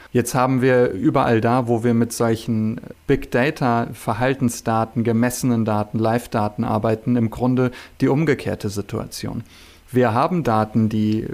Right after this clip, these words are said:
von sehr vielen Menschen sind, von beinahe allen Menschen. Wir können die aber gar nicht strukturiert oder kontrolliert erheben. Es ist eben kein Labor, in dem wir sicherstellen können, dass Störeinflüsse rausgehalten werden oder dass wir genau kontrollieren, was wie erhoben wird,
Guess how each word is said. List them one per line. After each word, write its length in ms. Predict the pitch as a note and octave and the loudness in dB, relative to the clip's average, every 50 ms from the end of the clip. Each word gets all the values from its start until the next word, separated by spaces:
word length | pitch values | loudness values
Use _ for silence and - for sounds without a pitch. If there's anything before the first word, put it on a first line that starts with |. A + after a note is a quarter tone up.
| - - | -10 -12
von 480 | - - - A2+ A2 A2 A2 A2 A#2+ - - - - - | -10 -6 -4 -2 0 2 0 0 -2 -4 -8 -12 -10 -8
sehr 340 | C#3+ A#2 G2+ A#2+ C3+ D#3 E3+ | -6 -4 0 2 2 2 2
vielen 320 | E3 - - D3+ C#3+ C#3 C3 | 0 0 0 2 2 2 2
Menschen 440 | C3 C#3 E3+ F#3 - - - A2+ | 2 0 0 -2 -4 -4 -4 -4
sind, 280 | G#2+ G#2 G2 F#2+ F#2+ - | -2 -2 -6 -6 -8 -8
von 240 | - - A#2+ A#2+ A2 | -4 0 0 0 2
beinahe 500 | - A2+ A2+ B2+ C3+ C3+ B2 B2 - - | 2 0 0 2 2 2 2 0 0 0
allen 300 | - B2+ D3+ E3+ D#3+ C3 | 0 0 0 2 2 2
Menschen. 460 | G#2+ - - - - - - - - - - - - - - - - - - | 0 0 -2 -4 -6 -6 -8 -10 -10 -12 -16 -20 -20 -20 -20 -20 -20 -16 -12
Wir 380 | - A#2 G#2+ A2+ B2 C3 B2+ | -8 -4 0 2 4 4 2
können 360 | B2+ - - - D#3 E3 E3+ | 0 -2 -2 -2 0 2 2
die 120 | D#3+ D3+ C#3 | 2 2 2
aber 220 | - A2 A#2 A2+ | 2 2 2 2
gar 220 | G2+ A2 G#2+ G#2+ A2 | 2 2 2 4 4
nicht 380 | A2 A2 G#2+ G#2+ - - - - _ _ _ _ _ _ _ _ - - - - - - - | 4 2 2 0 -4 -10 -16 -20 _ _ _ _ _ _ _ _ -20 -20 -20 -20 -20 -20 -16
strukturiert 920 | - - - - - B2 B2+ B2 - - C3 A#2 A#2 D3 E3+ D3 A#2+ - | -14 -12 -8 -4 0 0 0 0 -2 -2 0 2 4 4 4 4 2 2
oder 200 | - A#2 A2+ A2+ | 0 0 0 0
kontrolliert 580 | A2+ - C#3+ C#3+ C#3 - C3 A2+ A2 A2+ A2 - | 0 0 -2 -2 -2 0 0 2 2 2 2 2
erheben. 380 | A#2 A2 A#2+ C#3+ D3 A#2+ G#2+ | 2 2 2 2 2 2 2
Es 180 | A2 G#2+ - - | 0 0 -2 -6
ist 120 | A#2 - | -6 -2
eben 220 | - A2+ A2 A#2 A2+ | -2 0 2 0 0
kein 280 | - - C3+ D#3+ E3 | 0 0 0 0 2
Labor, 400 | C#3 B2 A2+ G2 A#2 A#2 A#2 A2 | 2 0 0 2 4 2 4 4
in 140 | G#2+ A2 G#2+ | 4 2 2
dem 260 | G#2+ A2 G#2+ G#2+ G#2+ | 4 4 4 4 4
wir 320 | A2 A2 A2 A2 G#2+ A2 A2 | 4 4 4 4 4 2 0
sicherstellen 800 | G#2+ G#2+ G#2 A#2+ - - D3+ B2+ - - - G#2+ G#2+ G#2+ A2 A2 | -2 -2 -2 -2 -2 0 -2 -2 -2 -2 -2 0 0 0 0 0
können, 240 | - B2 A#2 A#2 A#2 | 0 0 0 0 2
dass 180 | A#2 A#2 A2+ - | 0 0 -2 -4
Störeinflüsse 840 | - - - C#3 D3 - - B2+ A2+ G#2+ - - A#2 G#2+ - - A#2 | -4 0 0 2 2 2 2 2 0 0 -2 -2 -4 -2 0 0 0
rausgehalten 800 | A2+ B2 D3 D3 - - D#3 A#2+ A2+ F#2 F2+ - - G#2+ G2 F#2 | 2 2 0 0 0 0 0 0 0 0 -2 -4 -4 -4 -2 0
werden 320 | F#2 F#2 F#2 G2 G2+ G2+ | 0 0 0 0 0 0
oder 260 | G2+ G#2 G#2 G#2+ G#2+ | 0 0 0 0 0
dass 240 | G#2+ A2+ G#2+ - - | 0 -2 -2 -2 0
wir 120 | A#2+ A2+ G#2+ | 0 0 2
genau 420 | A#2 A2 G#2+ G#2+ G#2+ A2 A#2+ B2+ | 4 4 4 4 4 4 2 2
kontrollieren, 600 | B2+ - C3 B2 A#2+ - A#2 A2 A#2 B2 B2 A2+ | 0 0 -2 0 0 0 0 2 2 4 2 2
was 220 | A#2+ A2+ - - | 2 0 -2 0
wie 60 | A#2+ A#2 | 2 2
erhoben 340 | A2 G#2+ B2 D#3 D3+ A#2 | 4 4 2 2 2 2
wird, 220 | G#2 A2+ D3 D#3+ | 2 2 0 -2